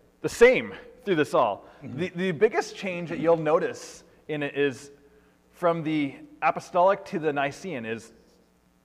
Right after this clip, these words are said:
Speaker 1: the, the I to a we.
Speaker 2: Mm-hmm.
Speaker 1: One, that's one of the biggest changes is that they, they looked at what do we believe. It's not just me as an individual, 'cause our, our individual faith is gonna have some, some variance.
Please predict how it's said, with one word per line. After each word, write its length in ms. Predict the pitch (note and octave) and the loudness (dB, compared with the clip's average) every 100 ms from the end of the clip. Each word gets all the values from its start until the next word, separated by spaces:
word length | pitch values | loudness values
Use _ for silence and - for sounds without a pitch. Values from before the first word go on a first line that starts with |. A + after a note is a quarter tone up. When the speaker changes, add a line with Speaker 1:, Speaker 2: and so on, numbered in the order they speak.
| _ | _
Speaker 1:
the, 360 | D3 D#3 D#3 - - - _ _ - | -6 -4 -6 -12 -20 -20 _ _ -12
the 120 | D#3 | -6
I 200 | C#3+ E3 | -2 0
to 140 | G3 F3+ | 0 -4
a 60 | |
we. 280 | D3 F3 - - - _ _ B2+ | -4 -6 -12 -20 -20 _ _ -20
Speaker 2:
Mm-hmm. 580 | F#2+ B2+ - _ _ D#3 | -20 -20 -20 _ _ -2
Speaker 1:
One, 240 | G3+ A3 E3 | 0 0 -2
that's 160 | F3 | -2
one 160 | E3 A3+ | 2 0
of 60 | F3+ | 2
the 60 | |
biggest 280 | F#3 F#3+ - | 0 -4 -4
changes 340 | F3+ E3+ B2+ | -10 -8 -8
is 120 | B2+ A#2 | -8 -2
that 180 | C3+ | 0
they, 280 | C#3+ C#3+ C#3 - - | 0 -2 -2 -10 -6
they 100 | D3+ | 0
looked 200 | D#3+ D#3+ | 0 2
at 140 | C#3+ | 0
what 160 | D3+ D3 | 0 -2
do 80 | D3 | -6
we 480 | A2+ C3+ E3+ E3 | -6 -4 -2 -2
believe. 400 | B2 B2 G#2 G#2 | -4 -6 -8 -14
It's 100 | G#2+ | -10
not 160 | E3 F3 | -6 -4
just 220 | D#3+ - _ - | -6 -14 _ -12
me 200 | D3+ E3 | -4 -4
as 100 | C#3+ | -4
an 60 | |
individual, 600 | C#3 C3+ G#2+ A2 G2+ G#2 | -6 -6 -8 -10 -8 -10
'cause 280 | A#2 B2 - - _ _ - | -8 -12 -14 -20 _ _ -2
our, 360 | D3 E3+ E3+ - | 4 4 2 0
our 360 | E3+ F3 D3 - - | 0 0 -2 -12 -8
individual 480 | F3 D3 E3 D3+ C3 | -4 -2 0 0 -2
faith 440 | B2 G#2 G#2+ - - _ _ _ - | -6 -10 -12 -18 -20 _ _ _ -4
is 180 | F3 D3+ | -2 -2
gonna 160 | F#3+ D#3 | -4 -4
have 220 | D3 C#3+ | -4 -4
some, 240 | D#3 C#3 - | -6 -8 -10
some 180 | D#3+ | -8
variance. 580 | C#3 G3+ A2+ E2 - - | -4 -2 -4 -10 -20 -20